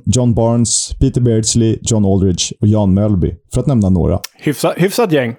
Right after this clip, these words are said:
Speaker 2: hyfsat gäng.
Speaker 1: Ja, eh, ja, men där och då ett väldigt, väldigt hyfsat gäng. Men Wimbledon ville inte vara sämre.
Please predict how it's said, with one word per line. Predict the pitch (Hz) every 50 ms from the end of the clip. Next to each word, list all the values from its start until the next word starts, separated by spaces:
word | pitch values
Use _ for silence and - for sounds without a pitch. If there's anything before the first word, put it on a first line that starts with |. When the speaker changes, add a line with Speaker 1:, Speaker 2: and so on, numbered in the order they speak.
| -
Speaker 2:
hyfsat | - - - - - 175 123
gäng. | 117 113 110 - - _ _ -
Speaker 1:
Ja, | - 120 160 196 - -
eh, | 165 - - -
ja, | - 143 175
men | 190 185 180
där | 147 175 180 185 185
och | 185 180
då | 185 190 180 156
ett | - 139 - - -
väldigt, | - 139 110 175 170 139 120 143 165 156
väldigt | 151 143 120 104 101 -
hyfsat | 110 104 - - 90 - -
gäng. | - 85 90 95 - - - - - - - _ _ _ - - -
Men | 117 123 123 123 120 120 123 - 123
Wimbledon | 123 143 151 147 139 135 135 131 127
ville | 123 123 123 120
inte | 107 107 -
vara | 131 123
sämre. | - - 127 131 120 95 87